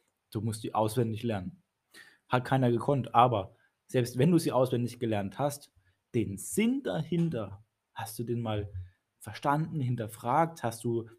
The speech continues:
das auch mal geprüft? Glaub ich wirklich daran? Hast du den Glauben auch mal geprüft? Also nur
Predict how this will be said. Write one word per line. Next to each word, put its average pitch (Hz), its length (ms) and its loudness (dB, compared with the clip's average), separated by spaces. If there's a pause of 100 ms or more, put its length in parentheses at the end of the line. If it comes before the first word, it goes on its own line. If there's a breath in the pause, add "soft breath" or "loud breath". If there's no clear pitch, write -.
das 110 260 -4
auch 104 240 -8
mal 104 180 -4
geprüft? - 760 -2
Glaub - 260 -6
ich 120 200 -6
wirklich 185 280 2
daran? 175 420 -2
Hast 113 180 -4
du 120 60 -2
den 110 140 -4
Glauben 175 360 0
auch 160 140 -2
mal 190 120 0
geprüft? 185 500 -4 (1400 soft breath)
Also 113 240 0
nur 139 400 2